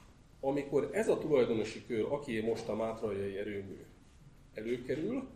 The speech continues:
akkor lehetséges, hogy a magyar államigazgatásban résztvevő alsóbb szintű vagy középszintű, eh, eljáró előadó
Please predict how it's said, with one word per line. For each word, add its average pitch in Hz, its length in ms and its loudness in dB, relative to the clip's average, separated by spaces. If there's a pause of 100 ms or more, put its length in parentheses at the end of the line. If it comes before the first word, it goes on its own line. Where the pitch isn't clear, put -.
(160)
akkor 151 240 0
lehetséges, 160 720 2
hogy 127 100 -4
a 113 60 0
magyar 143 260 0
államigazgatásban 117 960 -2
résztvevő 110 840 -2 (340)
alsóbb 143 400 2
szintű 123 360 -4
vagy 107 160 -2
középszintű, 120 920 -2 (140)
eh, 113 320 -4 (240)
eljáró 123 540 0
előadó 151 580 -2